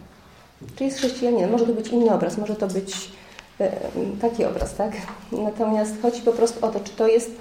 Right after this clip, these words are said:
ten światopogląd, czy to jest właśnie, e,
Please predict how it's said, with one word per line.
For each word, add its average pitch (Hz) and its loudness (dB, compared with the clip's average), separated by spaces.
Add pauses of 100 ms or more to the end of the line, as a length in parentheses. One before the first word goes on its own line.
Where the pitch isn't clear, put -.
(340)
ten 220 2
światopogląd, 202 0 (360)
czy - -12
to 202 -2
jest 202 -4 (640)
właśnie, 208 2 (140)
e, 196 2